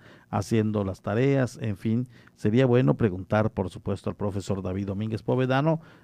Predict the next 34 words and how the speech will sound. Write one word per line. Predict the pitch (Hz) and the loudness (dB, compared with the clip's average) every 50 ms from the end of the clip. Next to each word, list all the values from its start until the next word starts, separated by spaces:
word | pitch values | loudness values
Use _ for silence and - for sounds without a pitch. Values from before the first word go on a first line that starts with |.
| _ - | _ -8
a | - | -4
ver | 95 101 104 95 | 0 0 0 -2
si | - - | -4 -10
tiene | - - 95 98 98 95 | -10 -6 -6 -4 -4 -4
ahí | 95 98 101 | -4 -2 -4
un | 107 101 | -4 -4
chancecito, | - - 104 101 95 110 107 - - 131 120 120 - 147 151 143 - - _ _ - - - - _ _ _ - | -4 -4 -4 -2 -2 -4 -4 -2 -2 -4 -2 2 2 2 2 2 -2 -8 _ _ -20 -20 -20 -20 _ _ _ -2
y, | 143 143 143 147 151 151 147 151 - - - | 0 2 4 4 6 4 4 2 0 -4 -6
eh, | 127 113 107 104 98 98 95 92 90 92 101 - _ _ _ _ _ - - - | -6 -4 -4 -2 -4 -4 -6 -6 -8 -10 -12 -16 _ _ _ _ _ -20 -12 -12
y | 131 | -8
saber, | - 143 135 156 196 214 208 - - _ _ _ _ _ _ - | -4 -2 2 4 4 4 2 0 -4 _ _ _ _ _ _ -12
y | 123 107 | -12 -6
saber, | - 120 127 151 170 156 - - _ _ _ _ - | -2 0 2 2 0 0 -2 -10 _ _ _ _ -16
eh, | 113 - | -16 -8
qué, | - 147 147 143 | -4 -2 -2 -2
qué | - - 160 160 156 151 156 | -2 0 0 2 2 2 0
es | 147 - - | 0 -2 -2
lo | 127 120 104 - | -2 -2 -2 -2
que | - 104 98 | -4 -4 -2
en | 98 101 113 | -2 -2 0
un | 117 | -2
momento | 110 104 107 107 107 95 - 101 | -2 -2 -2 -4 -4 -4 -2 0
dado, | 104 107 104 104 104 95 90 _ _ - - - _ _ - | 0 2 2 0 0 -2 -4 _ _ -20 -20 -20 _ _ -10
eh, | - 107 98 87 | -6 -6 -6 -2
se | - 117 110 | 0 0 2
va | 101 104 92 | 2 0 -2
a | 90 87 | -4 -8
hacer. | - - - - 85 - _ _ - - - _ _ - | -10 -10 -12 -12 -12 -12 _ _ -20 -20 -20 _ _ 0
Ya | 107 120 131 139 139 | 6 6 8 8 8
hoy | 135 131 117 | 6 4 2
empezaron, | 110 95 85 - 95 - 87 82 80 85 92 95 | -2 -4 -6 -10 -8 -8 -8 -8 -8 -8 -6 -2
ya | 113 127 135 135 131 | 0 2 2 4 4
ahora | 135 143 147 147 131 | 4 6 6 4 4
sí, | - - 185 202 208 196 | 4 4 2 4 2 0